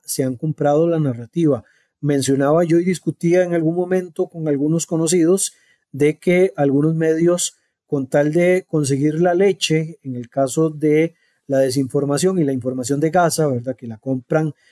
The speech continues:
a gente que ya la dan enlatada, eh, al ir a comprar la leche les venden todo y vaca, ¿verdad? Entonces, en este sentido, terminan llevándose más cosas de la cuenta, no está, digamos, este, filtrada, y al final terminan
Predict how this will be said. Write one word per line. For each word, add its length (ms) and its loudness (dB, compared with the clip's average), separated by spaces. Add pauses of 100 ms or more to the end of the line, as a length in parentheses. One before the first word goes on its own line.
(200)
a 120 -6
gente 300 -2
que 100 0
ya 120 2
la 100 4
dan 180 2
enlatada, 600 2 (440)
eh, 540 2 (160)
al 200 -2
ir 120 2
a 60 -2
comprar 340 0
la 120 2
leche 280 0
les 100 -2
venden 300 -2
todo 200 0
y 40 -2
vaca, 380 -4
¿verdad? 380 -4
Entonces, 460 -6
en 120 0
este 200 -2
sentido, 480 0 (320)
terminan 360 0
llevándose 480 2
más 400 -2
cosas 240 0
de 100 0
la 120 0
cuenta, 440 -2 (360)
no 260 0
está, 480 0
digamos, 500 0
este, 300 -4
filtrada, 640 -2 (340)
y 80 0
al 120 0
final 320 -2
terminan 640 -2